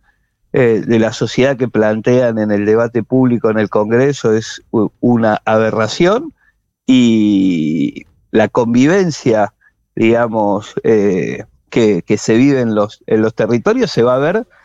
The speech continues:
eh, con una alta conflictividad, eh, ya que por lo menos el cálculo tenga que ver con,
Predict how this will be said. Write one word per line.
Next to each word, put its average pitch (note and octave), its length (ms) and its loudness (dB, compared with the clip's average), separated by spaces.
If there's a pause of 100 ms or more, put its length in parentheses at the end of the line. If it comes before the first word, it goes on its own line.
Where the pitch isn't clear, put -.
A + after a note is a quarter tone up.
(340)
eh, F#2+ 720 0
con G#2+ 240 0
una C3+ 220 2
alta F#3 220 -2
conflictividad, B2 920 0 (300)
eh, G#2+ 520 0
ya C#3+ 160 -2
que A2+ 420 0 (460)
por B2+ 140 0
lo C3 160 0
menos A3+ 180 0
el D#3 160 0
cálculo G#3+ 500 0
tenga D#3 280 -2
que B2 120 0
ver G#3 220 0
con, F#3+ 420 -4